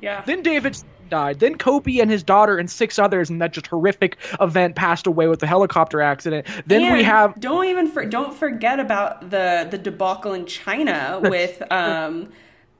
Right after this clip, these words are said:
Speaker 1: with,
Speaker 2: Yeah, with
Speaker 1: um,
Speaker 2: Daryl Morey
Speaker 1: Daryl,
Speaker 2: and the,
Speaker 1: yeah.
Speaker 2: and all that. And then we had the corona. Like, oh, like, we have. So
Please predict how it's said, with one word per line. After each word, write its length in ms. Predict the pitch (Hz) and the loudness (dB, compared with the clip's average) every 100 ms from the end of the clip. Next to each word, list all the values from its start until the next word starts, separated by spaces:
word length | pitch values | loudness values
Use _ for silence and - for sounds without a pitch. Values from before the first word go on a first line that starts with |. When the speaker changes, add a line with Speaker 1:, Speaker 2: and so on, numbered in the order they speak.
| _ _ _ - | _ _ _ -12
Speaker 1:
with, 240 | 202 202 | -6 -2
Speaker 2:
Yeah, 120 | 202 247 | 4 4
with 80 | 185 | 4
Speaker 1:
um, 60 | |
Speaker 2:
Daryl 320 | 170 208 214 214 | 2 2 0 -6
Morey 240 | 202 226 208 | -2 2 4
Speaker 1:
Daryl, 260 | 180 - 165 | 2 0 -2
Speaker 2:
and 80 | |
the, 40 | 196 | -2
Speaker 1:
yeah. 100 | 226 - 185 156 | -2 0 0 -2
Speaker 2:
and 60 | 170 | -6
all 60 | 160 | -8
that. 140 | 190 226 _ _ - | -8 -8 _ _ -4
And 200 | 208 196 170 | -4 -4 0
then 360 | 202 269 233 | 4 4 4
we 160 | 202 214 | 2 2
had 220 | 208 208 | 4 2
the 60 | 208 | 2
corona. 480 | 247 247 381 311 180 | 2 2 2 -2 -8
Like, 140 | 180 | -4
oh, 200 | 180 175 170 | 0 0 0
like, 120 | 196 160 | -6 -4
we 220 | 233 285 | -2 2
have. 280 | 311 262 - - - - | 4 2 -4 -20 -20 -16
So 280 | - 233 196 | 4 4 4